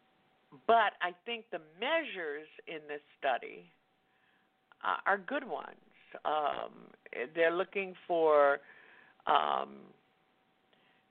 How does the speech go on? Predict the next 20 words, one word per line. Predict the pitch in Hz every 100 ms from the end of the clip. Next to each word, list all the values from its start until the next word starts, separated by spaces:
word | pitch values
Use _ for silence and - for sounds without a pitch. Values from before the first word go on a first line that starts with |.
| _
equal | 226 - - 175 - -
treatment, | - 220 - 175 170 165 160 -
and | 147
they're | 143 147
looking | 165 175 180 156
at | 143 -
accountability | 139 - 175 151 143 139 - 202 190 175 170 -
for | 151
misconduct. | 139 131 - - - 175 170 160 156 151 151 - - _ _ - - _ _ -
And | 165 160 151 147 143 - -
in | - 165 160 151
the | 147 139 135 - _ -
two | 294
thousand | 233 180 156 160 143
and | 135 - -
sixteen | 311 - 226 170 -
survey | 151 147 143 139
that | 147
I | 147
was | 143